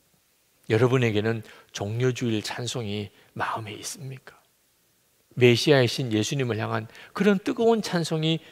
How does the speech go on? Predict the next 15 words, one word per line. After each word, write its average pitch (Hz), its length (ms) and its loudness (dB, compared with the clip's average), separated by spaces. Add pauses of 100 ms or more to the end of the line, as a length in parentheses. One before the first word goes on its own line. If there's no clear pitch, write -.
(200)
여러분에게 135 500 -6
있습니까? - 640 -16 (1400)
여러분이 123 380 2
그 - 140 -4
점을 151 560 2 (240)
점검해야 127 640 -8
합니다. - 360 -20 (160)
예수님을 156 580 2 (200)
정말 151 360 4
만난 143 460 4 (380)
사람은 120 600 -2 (840)
찬송하지 240 680 0
않을 107 240 -4
수가 - 240 -6
없습니다. 123 460 -12